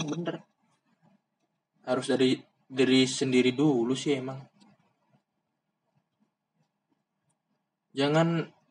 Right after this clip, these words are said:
jangan jadi manusia yang merasa lu pede, "Wah, gua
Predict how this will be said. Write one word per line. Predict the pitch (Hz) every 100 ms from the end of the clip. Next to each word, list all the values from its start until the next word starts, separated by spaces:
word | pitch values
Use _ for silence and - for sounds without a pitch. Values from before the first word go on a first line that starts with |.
| _ _ _
jangan | 143 160 190 220
jadi | 185 165 165
manusia | 160 156 156 - 170 175 175
yang | 165 160 156
merasa | 151 151 147 160
lu | 156 160 160 - _ _ _
pede, | 151 147 151 135
"Wah, | 156
gua | 127